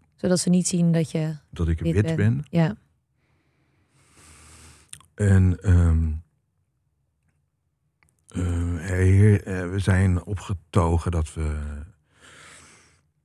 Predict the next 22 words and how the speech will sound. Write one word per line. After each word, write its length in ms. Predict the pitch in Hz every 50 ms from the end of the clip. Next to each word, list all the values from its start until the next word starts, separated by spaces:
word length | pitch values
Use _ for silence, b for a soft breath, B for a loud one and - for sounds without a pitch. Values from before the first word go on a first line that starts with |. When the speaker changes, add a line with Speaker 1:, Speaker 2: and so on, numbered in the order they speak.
| _ _ _ _ _ _ _ _ _ _ _ - - -
Speaker 2:
misschien 300 | - - - 104 95 87
wel 100 | 85 82
vrij, 580 | 80 - 101 104 98 104 107 104 92 90 85 -
eh, 920 | 87 87 85 82 82 80 80 80 82 78 - - 95 87 90 92 87 101
nou, 300 | 117 107 101 92 85 98
we 60 | 98
worden 220 | 104 110 113 113 104
op 80 | 92
een 60 | 92 -
gegeven 220 | 104 98 98 95
moment 220 | 90 85 82 -
vrij 220 | - 92 82 82 87
mogen 300 | 87 82 87 82 76 80
komen, 380 | - 78 73 73 71 67 78
hè. 80 | 85 95
En 120 | 85 82 85
dan 200 | 82 80 82 85
worden 160 | 82 85 90
op 60 | 82
een 60 | 78
gegeven 180 | - 80 82 85
moment 280 | 80 78 76 - -